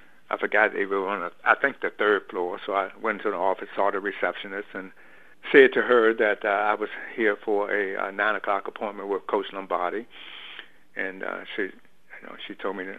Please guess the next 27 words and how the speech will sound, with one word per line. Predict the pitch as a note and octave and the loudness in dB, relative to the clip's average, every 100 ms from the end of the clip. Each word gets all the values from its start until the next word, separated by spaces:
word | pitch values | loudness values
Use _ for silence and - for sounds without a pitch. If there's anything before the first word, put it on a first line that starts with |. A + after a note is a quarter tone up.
| - A2+ | -16 -12
you | |
know, | F#2+ F2 | -12 -4
sit | - E2+ | -4 -4
down | F2+ F2+ F#2 | -4 -6 -8
in | F#2+ | -10
the | F2+ | -10
reception | F2+ - F2 - F2 | -8 -6 -6 -10 -8
area, | F2+ F2+ F#2 G2+ - | -6 -6 -6 -10 -14
and, | - F#2 - | -14 -14 -12
uh, | F2+ - | -12 -10
she | - | -10
called | G#2 G2+ F2+ F2+ - - - - - - - - | -4 -2 -2 -4 -12 -20 -20 -20 -20 -20 -20 -20
the | - | -4
coach, | G#2 F#2 F#2 | -2 -2 -6
and, | A2 F#2+ F2+ | -12 -14 -10
uh, | F#2 E2+ - - - - - - A2 | -10 -12 -16 -20 -18 -16 -16 -12 -4
I, | F#2+ | -4
I | |
know | F#2+ F#2+ | 0 -2
that | F#2 | -2
he | F#2 F#2+ | -6 -4
answered | F#2 F#2 G2 | -4 -4 -8
the | |
phone, | F2+ F#2+ F#2+ G2 - | -10 -8 -8 -12 -16
and, | F#2 - G#2 | -16 -16 -14
and | F#2 F#2+ - | -14 -18 -14
she | - | -10